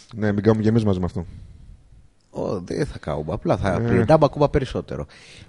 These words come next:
Speaker 1: Ω,
Speaker 2: Ε,
Speaker 1: δεν
Speaker 2: το επόμενο τους χαρτί, ξέρεις ποιο είναι;
Speaker 1: Περίμενε, περίμενε, περίμενε.
Speaker 2: Το
Speaker 1: Να δούμε
Speaker 2: επόμενο
Speaker 1: τον
Speaker 2: τους
Speaker 1: Τσίπρα,
Speaker 2: χαρτί
Speaker 1: τον Τσίπρα και μετά το επόμενο χαρτί,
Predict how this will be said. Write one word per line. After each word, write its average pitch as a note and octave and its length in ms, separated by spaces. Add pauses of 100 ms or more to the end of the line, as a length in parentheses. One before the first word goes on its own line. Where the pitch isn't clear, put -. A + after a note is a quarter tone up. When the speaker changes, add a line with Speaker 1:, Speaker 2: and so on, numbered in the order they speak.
Speaker 1:
Ω, - 60
Speaker 2:
Ε, F3+ 200
Speaker 1:
δεν - 220 (280)
Speaker 2:
το A#2 100
επόμενο C3 460
τους - 120
χαρτί, A2 280
ξέρεις - 240
ποιο F2 100
είναι; F2+ 160
Speaker 1:
Περίμενε, G2 380
περίμενε, F2 320
περίμενε. - 300
Speaker 2:
Το - 100
Speaker 1:
Να G2 60
δούμε G#2 60
Speaker 2:
επόμενο A#2 140
Speaker 1:
τον A2 100
Speaker 2:
τους A2 100
Speaker 1:
Τσίπρα, B2+ 200
Speaker 2:
χαρτί A2+ 440
Speaker 1:
τον G#2+ 80
Τσίπρα A#2 260
και A#2+ 100
μετά A#2 220
το A#2 80
επόμενο G#2 280
χαρτί, F#2+ 280